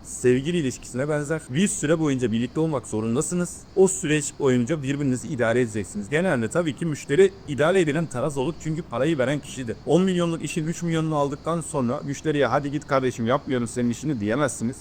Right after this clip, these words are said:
O üç milyon sadece üç milyon olarak geri çıkmaz size. Ee, sözleşmeler nasıl yapılır kısmında bunlar mesela yazar. Sözleşmelerde böyle büyük işlerde listeye koyarsınız. Çünkü karşıdaki kişinin vaktini de çalmış oluyorsunuz. Eğer ki haksız yere kendiniz iş iptal ederseniz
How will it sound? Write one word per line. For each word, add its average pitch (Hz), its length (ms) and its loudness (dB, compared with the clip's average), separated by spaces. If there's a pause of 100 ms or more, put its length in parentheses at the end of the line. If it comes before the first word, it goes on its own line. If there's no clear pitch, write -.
(160)
O 143 160 2
üç 147 160 -4
milyon 151 380 2
sadece 147 280 4
üç 147 160 -2
milyon 147 160 2
olarak 143 300 2
geri 123 160 -2
çıkmaz 131 320 -4
size. 101 300 -8 (300)
Ee, 120 140 -4
sözleşmeler 170 640 4
nasıl 160 300 2
yapılır 175 320 2
kısmında 160 520 -2
bunlar 143 240 0
mesela 147 360 0
yazar. 107 400 0 (100)
Sözleşmelerde 131 840 0
böyle 123 280 2
büyük 123 200 0
işlerde 127 560 2 (280)
listeye 135 380 0
koyarsınız. 117 720 0
Çünkü 147 240 -4
karşıdaki 123 520 -2
kişinin 156 440 -2
vaktini 143 380 0
de 165 80 2
çalmış 120 400 0
oluyorsunuz. 98 520 -6
Eğer 123 240 2
ki 131 80 -2
haksız 127 400 -2
yere 104 240 2 (100)
kendiniz 127 480 0
iş - 160 -8
iptal 120 300 2
ederseniz 160 480 0